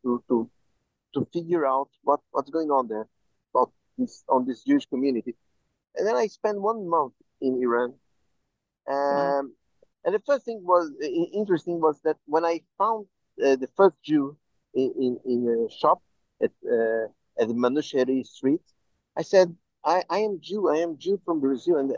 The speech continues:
Speaker 1: then the guy asked, "Are there Jews in Brazil?"
Speaker 2: <laughs>
Speaker 1: And, and, and of course, his, his question was absolutely more reasonable than my question, 'cause Jews are
Speaker 2: <laughs>
Speaker 1: living in Iran since, uh, since, since the exile, Babylonian,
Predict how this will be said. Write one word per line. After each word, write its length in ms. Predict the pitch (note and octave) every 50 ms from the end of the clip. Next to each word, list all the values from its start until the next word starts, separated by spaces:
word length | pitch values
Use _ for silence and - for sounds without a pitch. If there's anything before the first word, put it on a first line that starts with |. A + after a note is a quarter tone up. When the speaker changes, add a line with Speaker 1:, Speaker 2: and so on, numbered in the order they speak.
| - C#3 C3
Speaker 1:
then 240 | F3 G3+ G3+ F3 C#3
the 60 | D#3+
guy 180 | D3 E3 F3+ F3+ D#3 E3+
asked, 160 | E3+ E3+ _ _ _ _ _ _ _ _ _ _ _ _ -
"Are 180 | - D#3 E3+ E3
there 160 | D#3 G3 G#3+
Jews 380 | F#3+ E3 - A3 A#3 G#3+ G#3+ A3
in 120 | G#3+ G#3
Brazil?" 540 | G#3 G#3 G#3 F#3+ G3 G#3+ A3+ A3+ G#3+ G3+ _ _ _ _ _ _ _ _ _
Speaker 2:
<laughs> 360 | _ _ _ _ _ _ -
Speaker 1:
And, 360 | B3 A#3 C#4+ C#4 - E3 F3
and, 180 | - - F3+ F3+ - F3+
and 120 | F#3+ G3 F#3+
of 120 | F#3+ - - -
course, 180 | B4+ C4+ A#3+ _ -
his, 180 | F3 A#3 B3 A3+ - - E3+ D#3+
his 180 | B3 E4 -
question 320 | _ - B3+ C4 - A3+ G3+
was 240 | F#3+ F#3 D#3+ _ _ _ _ _ -
absolutely 640 | G3+ A3+ D4 - - - G3+ G#3 G#3+ - G#3+ G3 F#3+
more 260 | F3+ F3 F#3 F#3 F3 D#3+
reasonable 400 | E3 G#3+ A#3 A3 F#3+ D#3 D3+ D3+
than 240 | D3 D3 C#3+ C#3 C#3+
my 240 | D#3+ G3 A#3+ C#4 - -
question, 420 | D3 B2+ B2 - - - G2 - _ _ _ _ _ _ -
'cause 180 | - C#3+ B2 A#2
Jews 220 | - F#3+ A3+ G#3 F#3 D3
are 120 | D#3 D3
Speaker 2:
<laughs> 120 | C#3+ D3 E3+
Speaker 1:
living 240 | E3 D#3+ E3 D#3 C3
in 200 | D3+ D3 C#3+ D3
Iran 360 | C#3+ C3+ C#3+ E3 F#3+ G#3 G3+ F3
since, 480 | - - F#3 G3 F3+ F3 - - - _ _ _ _ _ _ -
uh, 60 | G4 - - - _ _ _ _ - - - - - - - _ _ _ - _ _
since, 720 | - - - - - - - C3+ B2+ B2 - - - - -
since 320 | - - D3 C#3+ B2+ -
the 200 | - C#3 C3 B2+
exile, 440 | C#3 A#2+ - - B2+ C3 D3 C#3 A#2+
Babylonian, 720 | A#2 B2+ B2+ A#2+ C3+ C#3 D3 D3+ D3 C#3 C3 B2+ B2